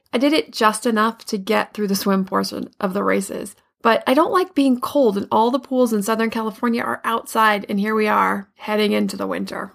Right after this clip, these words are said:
Ugh. But honestly, I never really got any good at it either, so that's part of the reason I probably didn't like it. I hated running when I first started too because I couldn't do that either. So I figure that if I really commit and once I get better, I'll learn to like swimming too.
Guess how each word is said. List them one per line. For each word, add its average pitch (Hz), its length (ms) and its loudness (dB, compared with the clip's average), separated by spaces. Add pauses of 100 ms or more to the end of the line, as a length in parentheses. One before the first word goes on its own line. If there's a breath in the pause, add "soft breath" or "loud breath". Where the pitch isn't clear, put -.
Ugh. 220 300 2 (260 soft breath)
But 247 280 0
honestly, 320 500 2
I 294 100 2
never 294 280 2
really 294 200 2
got 262 180 2
any 226 120 2
good 262 200 2
at 226 180 0
it 214 100 -8
either, 254 580 -2 (140)
so 247 380 -2 (160)
that's 233 160 -8
part - 160 -8
of 311 60 0
the 311 80 2
reason 220 220 2
I 220 60 -2
probably 214 300 -2
didn't 202 240 0
like 233 280 0
it. - 220 -12 (160)
I 240 80 -2
hated 247 300 2
running 240 340 4
when 214 140 -2
I 202 60 -2
first 196 240 -4
started 208 320 -2
too 269 220 -2
because 220 300 -4
I 208 80 -8
couldn't 226 280 4
do 220 160 0
that 208 140 0
either. 202 400 0
So 214 320 -4 (140 soft breath)
I 285 100 6
figure 302 320 4
that 277 160 4
if 269 140 4
I 285 40 6
really 277 360 4
commit 226 480 4
and 220 160 -2
once 233 200 2
I 247 60 0
get 226 220 -2
better, 202 280 -2
I'll 208 160 -4
learn 202 200 -2
to 196 100 -6
like 196 240 -6
swimming 196 340 -8
too. 190 360 -12